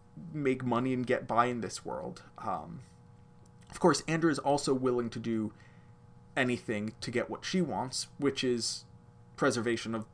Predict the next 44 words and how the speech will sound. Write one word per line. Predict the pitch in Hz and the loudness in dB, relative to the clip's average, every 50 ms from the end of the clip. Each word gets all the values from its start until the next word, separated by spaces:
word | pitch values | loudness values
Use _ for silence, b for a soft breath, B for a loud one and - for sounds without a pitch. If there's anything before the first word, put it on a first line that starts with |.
| - 175 - - - - | -14 -16 -16 -16 -18 -20
the | - | -18
planet's | - - 123 117 - - 214 - - | -8 -4 -2 -2 -2 -2 -4 -4 -4
natural | 101 92 - - 78 98 | -6 -6 -6 -6 -6 -2
resources | 127 160 165 156 - 165 147 143 - 147 139 131 | 0 0 0 2 2 0 0 0 0 -2 0 0
and | 135 - 107 110 104 98 | -2 -2 -2 -4 -4 -6
freedom | - - 120 110 110 104 104 | -2 -2 -2 -2 0 -2 -2
of | 104 101 90 - - - | -4 -6 -6 -10 -16 -8
the, | - 110 107 98 87 87 78 - - - B B B B B B B B - - | -2 0 2 2 2 0 -2 -4 -8 -14 B B B B B B B B -14 -10
uh, | 117 92 76 | -8 -8 -8
planet | - - 139 127 120 117 - | -2 -2 0 0 0 -2 -4
from | - 120 101 | -4 -6 -6
authoritarian | 98 87 - - 123 92 95 - - - 104 101 90 76 71 - 117 | -6 -8 -4 -2 -2 -2 -2 -4 -4 -4 -4 -2 -2 -4 -6 0 6
government, | 151 175 180 160 165 151 139 131 | 8 8 8 8 2 -2 -4 -4
that | 131 - - - - | -6 -6 -6 -6 -10
sort | - - | -12 -12
of | - - | -12 -14
thing. | - - 67 - - - B B B B B B B B B - - - - | -14 -16 -16 -16 -18 -20 B B B B B B B B B -20 -20 -6 0
But | 151 143 131 - - - | 2 2 2 0 0 -4
the | 151 | 0
banter | 127 170 175 190 180 185 | 2 2 2 2 0 -2
between | 160 - 170 151 135 | -4 -4 -4 -2 -4
the | 113 | -4
two | - - 143 135 | -2 -2 -2 -2
of | 123 | -2
them, | - - - 120 | -4 -10 -6 -4
their | 139 127 - - | -2 -4 -2 0
insults | 170 170 170 - 175 170 165 - | 0 0 2 2 2 0 0 0
and | 151 131 | -4 -4
their | 123 | -4
banter | 117 - 127 127 127 - 131 117 - - - - - - - | -2 -2 -2 -2 -2 -4 -4 -6 -6 -8 -12 -16 -14 -10 -6
have | 131 139 156 151 - | -2 0 0 0 0
a | 135 | -2
sense | - - 131 131 127 - | -4 -4 -6 -6 -4 -6
of | 117 110 | -6 -4
knowing | 123 117 113 110 107 117 127 127 127 131 127 | -4 -2 0 0 2 2 2 0 -2 -4 -8
and | - 117 113 107 | -8 -8 -8 -8
respecting | 104 - - - - 104 101 - 127 117 | -8 -8 -8 -6 -6 -6 -6 -6 -6 -6
each | 107 - - | -6 -6 -4
other's | 117 95 104 90 - | -6 -4 -6 -6 -8
strength | - - - - - 113 110 120 127 123 - - | -8 -8 -8 -4 -2 -2 -2 -2 -4 -6 -10 -10
and | - 123 110 98 | -8 -8 -4 -4
identity | 101 110 98 - 107 107 - - - 120 | -4 -4 -4 -4 -6 -6 -8 -10 -10 -10
as | 117 - | -10 -10
persons. | - - - 92 87 - - 127 139 139 | -12 -10 -8 -8 -8 -6 -8 -10 -10 -12